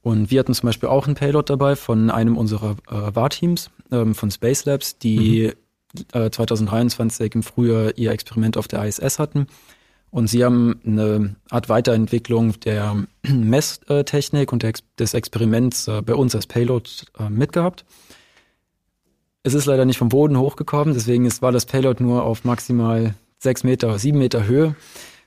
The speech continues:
Speaker 1: anstelle von ein paar Kilometern. Ähm, aber ja,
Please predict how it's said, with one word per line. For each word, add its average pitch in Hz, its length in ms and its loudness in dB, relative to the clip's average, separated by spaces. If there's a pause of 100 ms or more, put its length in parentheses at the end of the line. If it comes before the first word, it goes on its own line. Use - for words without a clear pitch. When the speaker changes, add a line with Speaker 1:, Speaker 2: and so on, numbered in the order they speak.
Speaker 1:
anstelle 123 380 2
von 117 280 2
ein 113 40 2
paar 113 160 -2
Kilometern. 127 720 2
Ähm, 113 360 2 (880)
aber 110 380 2 (100)
ja, 107 300 0